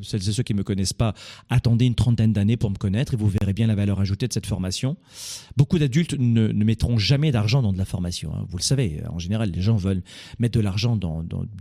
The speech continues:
divertissement, des restaurants, et cetera. Mais la formation, non, ils y voient pas du tout l'intérêt, hein. C'est ma-, c'est marrant. <laughs> Si vous achetez aujourd'hui un billet en régulier, un billet en exécutif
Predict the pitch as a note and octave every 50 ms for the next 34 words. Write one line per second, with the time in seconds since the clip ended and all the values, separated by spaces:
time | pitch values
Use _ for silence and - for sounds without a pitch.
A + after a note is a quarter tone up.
0 | G2+ G2+ G2+ F#2+ F2 - - F3 E3 - - E3 D#3+ D#3+ D#3+ C#3 - F2+ D2+ E2
1 | - - - - F#3 G#3 A3+ E3 A2 F#2 - A#2+ - D#3+ D3 - - - - -
2 | - A2 G#2 G2 F2 D#2+ - - G2+ F#2+ F#2 - - D#3+ D3 C#3 D#3+ D#3+ C3+ A2
3 | G2+ G2 F2+ A2 G2 A#2 G2+ - B2+ A2+ A2+ C#3+ - - E3 C3+ A#2+ - B2 G2+
4 | F#2 D#2+ - - B2 C3+ - - G#2 F#2+ F#2 G2 G2+ - - G2+ G#2+ A#2 B2+ -
5 | - - - - - - - - - - _ _ _ _ _ - - - - -
6 | - C#3 - - D3+ B2+ - - - - - - - - D#3+ E3 F3 D#3 C#3 D3
7 | C3+ - - - C#3 B2+ A2+ G#2+ - B2 A#2+ A#2+ C3+ B2+ B2+ B2+ B2+ A#2+ A#2 A2
8 | F#2+ A2+ A2 A2+ B2 A#2+ A2+ - A2+ G#2+ G2+ C3+ B2 G#2+ A#2 A2+ F#2+ F#2 F#2+ F#2
9 | E2 D#2+ - _ _ _ _ _ _ - - - - _ _ - A2+ A#2+ A2+ G#2
10 | A2+ A#2 B2+ C#3 C#3 C3 - A#2+ A2+ A#2 B2 C3 A2+ A2 A2+ C3 - B2+ A#2+ -
11 | - G#2+ F#2+ - - - - - -